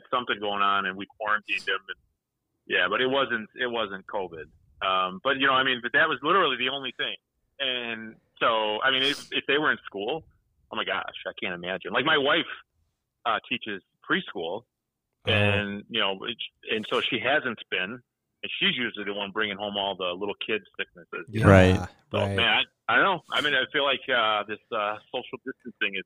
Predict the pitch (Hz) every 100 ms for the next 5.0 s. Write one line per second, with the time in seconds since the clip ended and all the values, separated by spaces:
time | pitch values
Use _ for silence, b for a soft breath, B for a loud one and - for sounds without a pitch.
0 | - 104 98 113 110 - 98 - 95 113
1 | 98 87 90 - - - - _ - 151
2 | 131 139 143 131 139 196 240 - - -
3 | 135 135 - - _ - 135 151 127 123
4 | 165 208 - 160 165 185 196 170 127 107